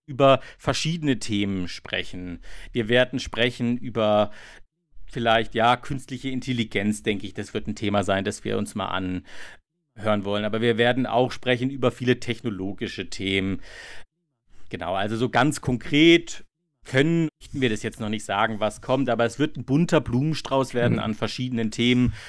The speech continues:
Speaker 1: aus eben sozial-, wirtschaftswissenschaftlicher Perspektive, aber eben auch aus einer technologischen Perspektive.
Speaker 2: Und es sollen jetzt vor allem eben Interviews werden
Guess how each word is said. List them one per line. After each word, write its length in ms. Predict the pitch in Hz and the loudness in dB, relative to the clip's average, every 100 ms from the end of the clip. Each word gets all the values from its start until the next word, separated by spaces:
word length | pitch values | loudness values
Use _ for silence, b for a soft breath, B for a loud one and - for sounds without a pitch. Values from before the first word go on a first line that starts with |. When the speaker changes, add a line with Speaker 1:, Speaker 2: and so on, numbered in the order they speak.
| B | B
Speaker 1:
aus 320 | 104 120 131 | 2 2 2
eben 240 | 139 110 110 | -4 -4 -4
sozial-, 640 | 113 - 127 110 131 123 | -4 -4 4 6 6 6
wirtschaftswissenschaftlicher 960 | 139 - 117 123 113 - 117 - 113 113 | 0 -4 -6 -6 -6 -2 -2 -2 -8 -8
Perspektive, 800 | - 101 - 110 - 117 107 110 | -6 -8 -6 -12 -8 -6 -4 -4
aber 240 | 101 101 | 0 0
eben 220 | 101 101 104 | 0 -2 -2
auch 200 | 107 - | -4 -4
aus 200 | 107 - | -6 -6
einer 100 | - | -6
technologischen 720 | 101 - 87 90 - - 107 | -6 -4 -4 -4 -4 -8 -8
Perspektive. 800 | - - - - - - - - - B B B - _ _ | -8 -10 -12 -10 -8 -6 -6 -8 -12 B B B -20 _ _
Speaker 2:
Und 180 | 127 113 | -4 -2
es 120 | 104 | 2
sollen 180 | 104 101 | 4 4
jetzt 140 | 95 | 2
vor 160 | - 62 | -2 -2
allem 180 | 92 87 | 0 -2
eben 300 | 78 76 - | -4 -6 -6
Interviews 600 | 120 123 123 120 107 - | -2 2 2 2 -2 0
werden 480 | 87 104 107 107 | 2 2 2 -2